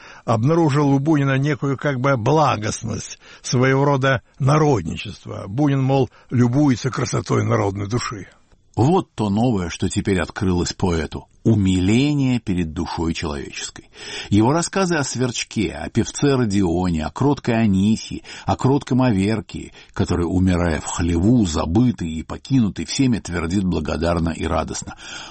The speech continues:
Speaker 2: "Хороша любовь на свете живет". Все это такая осанна изумительным человеческим душам,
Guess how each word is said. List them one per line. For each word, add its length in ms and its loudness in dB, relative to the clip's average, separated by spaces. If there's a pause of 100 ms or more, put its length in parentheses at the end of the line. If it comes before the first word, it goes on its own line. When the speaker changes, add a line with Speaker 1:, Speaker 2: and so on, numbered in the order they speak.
Speaker 2:
"Хороша 680 0
любовь 520 0
на 160 -6
свете 420 -8
живет". 460 -4 (500)
Все 220 0
это 160 -4
такая 320 0
осанна 720 0
изумительным 840 0
человеческим 800 -2
душам, 400 0